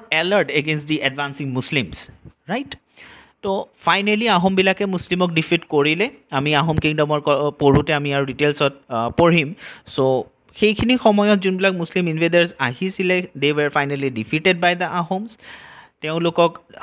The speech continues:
হৰুৱাই পেলাই সেই, আ, মুছলিমৰ যোনটো ৰিট্ৰিটিং আৰ্মি আছিলে, সিহঁতক, আ, কাৰাটৈয়া ৰিভাৰলৈকে খেদি গ'ল, যোনটো বিশ্বসিংহৰ কিংডমৰো ৱেষ্টাৰ্ণ বাউণ্ডেৰী আছিলে সেইখিনি সময়ত কোচ কিংডমৰ। তো তালৈকে আহোম আৰ্মিয়ে মুছলিমক,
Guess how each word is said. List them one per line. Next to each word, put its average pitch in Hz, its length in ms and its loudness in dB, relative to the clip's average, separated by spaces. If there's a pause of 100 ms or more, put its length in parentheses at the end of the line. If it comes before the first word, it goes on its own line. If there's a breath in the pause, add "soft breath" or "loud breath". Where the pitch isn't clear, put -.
(120)
হৰুৱাই 156 400 4
পেলাই 180 480 2
সেই, 165 320 -2
আ, 143 140 2
মুছলিমৰ 151 680 0
যোনটো 156 280 4
ৰিট্ৰিটিং 151 540 2
আৰ্মি 147 380 0
আছিলে, 180 640 2
সিহঁতক, 156 580 2 (140)
আ, - 60 -12 (420)
কাৰাটৈয়া 151 500 2
ৰিভাৰলৈকে 156 580 0
খেদি 156 340 -2
গ'ল, 190 180 4
যোনটো 156 420 0 (300 loud breath)
বিশ্বসিংহৰ 160 560 2
কিংডমৰো 151 560 2 (260 loud breath)
ৱেষ্টাৰ্ণ 156 400 2
বাউণ্ডেৰী 123 480 2
আছিলে 107 340 -2
সেইখিনি 104 300 -2
সময়ত 101 360 -2
কোচ 117 220 0
কিংডমৰ। 98 360 -8
তো 98 100 -4
তালৈকে 175 560 2
আহোম 151 400 -2
আৰ্মিয়ে 147 340 0
মুছলিমক, 143 480 -6